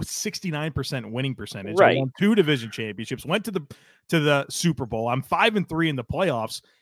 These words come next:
Speaker 1: You have to, you have to have enough intel and enough discernment to figure out if it was, you know, if it was a Baalke problem, if it was a Harbaugh problem. Can Harbaugh work within the structure of your organization?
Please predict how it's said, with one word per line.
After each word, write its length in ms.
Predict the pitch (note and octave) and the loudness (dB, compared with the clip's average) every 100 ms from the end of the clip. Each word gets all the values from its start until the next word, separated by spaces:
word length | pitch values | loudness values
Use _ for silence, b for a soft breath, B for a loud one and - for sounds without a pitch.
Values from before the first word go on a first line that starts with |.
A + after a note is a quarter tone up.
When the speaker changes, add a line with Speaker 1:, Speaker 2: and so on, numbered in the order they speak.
| _ | _
Speaker 1:
You 140 | D#3 A#3 | 0 2
have 200 | B3+ - | 4 2
to, 240 | G3 E3 D3+ _ _ | 2 2 0 _ _
you 140 | F#3+ G3 | 4 6
have 100 | F#3+ | 6
to 80 | |
have 140 | G3 F3 | 4 6
enough 240 | E3+ D3+ | 4 2
intel 640 | - F#3+ F#3 D#3+ D3 C#3 C#3 D#3 | -2 -2 0 0 0 -2 -6 -6
and 120 | D3+ | -2
enough 240 | D3 C#3+ | 0 0
discernment 600 | - C3 E3+ E3 C#3+ B2+ B2+ | -2 -2 0 0 -2 -4 -4
to 440 | D3 C3+ B2 A#2+ _ _ _ _ _ _ | -2 -2 -2 -6 _ _ _ _ _ _
figure 320 | G#3+ F3+ D#3+ | 0 2 6
out 160 | D#3+ D#3 | 6 4
if 100 | D3 | 0
it 140 | C3+ | 0
was, 340 | C3+ C3+ A#2+ - | 0 0 -2 -2
you 80 | C#3 | 0
know, 120 | A#2+ | 0
if 200 | C3+ D#3 | -2 -2
it 40 | |
was 180 | C#3 B2 | -4 -4
a 40 | |
Baalke 500 | A#2+ D#3+ E3 E3 D#3 | -4 -2 -2 0 0
problem, 440 | C#3+ D3 C#3+ C#3+ C3+ | 4 4 4 2 -4
if 100 | B2 | -4
it 20 | |
was 120 | B2+ | -4
a 60 | B2 | 0
Harbaugh 520 | C#3 D3 C#3 C#3 C3+ | 4 4 4 2 2
problem. 360 | D3 C#3 C#3 C3+ | 2 2 0 -4
Can 180 | B2+ | -8
Harbaugh 480 | A#2 D3+ D#3 C3+ C3 | 4 6 6 4 2
work 240 | A#2+ D#3 - | 4 4 2
within 220 | C3+ C3 | -4 -4
the 80 | A#2+ | -8
structure 360 | - B2+ - | -4 -4 -4
of 140 | A2+ A2 | -8 2
your 220 | D#3+ D#3 | 6 8
organization? 720 | D3+ C#3+ C3 D3 D3 C3+ C3 | 6 4 2 2 2 0 -2